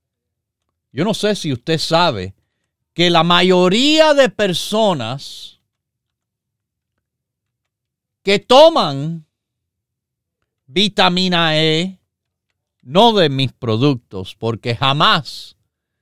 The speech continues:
lo hemos hecho, sino nuestro producto de vitamina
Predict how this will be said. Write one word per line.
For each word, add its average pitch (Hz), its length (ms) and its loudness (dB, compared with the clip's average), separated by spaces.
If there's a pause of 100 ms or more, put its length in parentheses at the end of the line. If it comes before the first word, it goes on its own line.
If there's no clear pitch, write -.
(760)
lo 127 160 -2
hemos 139 300 2
hecho, 110 420 0 (960)
sino 143 520 0
nuestro 254 920 2
producto 208 920 -2 (1600)
de 185 300 0
vitamina 285 1200 0